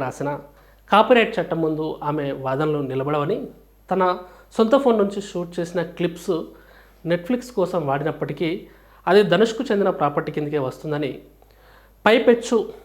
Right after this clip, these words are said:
తన అనుమతి లేకుండా షూట్ చేసినందుకు, దాన్ని వాణిజ్య అవసరాలకు వాడుకున్నందుకు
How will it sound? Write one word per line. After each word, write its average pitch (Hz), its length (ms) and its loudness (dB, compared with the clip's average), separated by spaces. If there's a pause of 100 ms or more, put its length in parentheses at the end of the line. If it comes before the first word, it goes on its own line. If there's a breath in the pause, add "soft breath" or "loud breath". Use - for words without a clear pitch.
(160 loud breath)
తన 175 120 4
అనుమతి 196 320 2
లేకుండా 170 380 0
షూట్ 151 360 -8
చేసినందుకు, 143 680 -6 (200)
దాన్ని 151 300 0
వాణిజ్య 165 680 0
అవసరాలకు 190 460 0
వాడుకున్నందుకు 147 840 -4